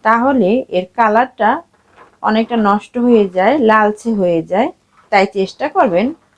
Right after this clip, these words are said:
মটরশুঁটিগুলো ছড়া হয়ে গেলে সংরক্ষণ করার জন্য,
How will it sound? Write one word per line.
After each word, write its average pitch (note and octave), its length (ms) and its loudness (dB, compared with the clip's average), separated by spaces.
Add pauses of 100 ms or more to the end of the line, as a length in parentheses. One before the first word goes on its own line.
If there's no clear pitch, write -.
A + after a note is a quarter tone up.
(100)
মটরশুঁটিগুলো C4 960 0 (480)
ছড়া A3+ 360 2
হয়ে C4 300 4 (120)
গেলে F3 260 2 (540)
সংরক্ষণ A3 500 0
করার E3 360 0
জন্য, F3 300 -2